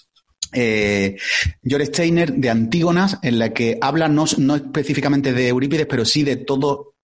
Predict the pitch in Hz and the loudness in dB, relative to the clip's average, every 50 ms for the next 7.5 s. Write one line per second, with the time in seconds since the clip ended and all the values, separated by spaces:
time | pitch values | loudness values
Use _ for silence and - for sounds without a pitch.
0 | _ - 123 120 113 113 113 110 110 101 - - - - - 123 123 139 135 123 | _ -2 0 0 2 2 2 0 0 -2 -2 -6 -6 -4 -4 -2 0 0 0 0
1 | 110 117 123 131 127 120 107 98 95 95 95 101 104 95 107 95 117 113 117 135 | 0 0 2 2 2 0 0 0 0 0 0 0 0 0 0 0 -2 -2 0 0
2 | 127 123 110 101 98 110 117 135 147 143 156 170 - - - - - - - _ | 0 0 0 0 0 0 0 0 0 0 -2 -2 -4 -4 -6 -4 -4 -4 -4 _
3 | _ - 151 151 170 180 190 196 196 196 - - _ _ - 117 110 107 - 120 | _ -4 -2 0 2 2 2 0 -2 -4 -8 -16 _ _ -4 -2 -2 -2 -2 -2
4 | 110 107 110 123 120 104 - 110 110 107 - - 101 95 87 - - - - - | 0 0 0 0 0 0 0 0 -2 -2 -2 -2 -2 -2 -4 -4 -8 -8 -4 -2
5 | - 160 165 180 165 175 175 170 160 143 147 160 165 180 180 - - - - 123 | -2 0 2 2 2 2 2 2 2 2 2 2 2 0 -2 -2 -4 -4 -2 -2
6 | 120 117 120 127 131 131 156 165 160 - - 170 170 170 - - - 120 107 135 | 0 2 2 2 2 0 0 -2 -2 -2 -2 -2 -2 -2 -4 -4 -4 -2 0 2
7 | 139 143 151 147 113 95 85 80 - - | 2 2 2 2 0 0 -2 -4 -6 -10